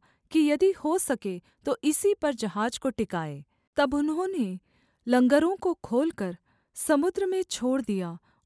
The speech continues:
और उसी समय पतवारों के बंधन खोल दिए और हवा के सामने अगला पाल चढ़ाकर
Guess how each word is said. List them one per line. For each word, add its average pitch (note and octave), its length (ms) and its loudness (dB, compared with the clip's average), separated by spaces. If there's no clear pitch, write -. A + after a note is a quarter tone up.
और C4 220 0
उसी G#4 320 -2
समय C4 380 -2
पतवारों A3 600 -4
के C4+ 200 -6
बंधन G3+ 420 -2
खोल G#3 380 -4
दिए E3 300 -6
और B3 140 4
हवा B3+ 340 0
के D4 200 -4
सामने F#3 520 -4
अगला D4 320 2
पाल C#4 340 -2
चढ़ाकर G3+ 720 -4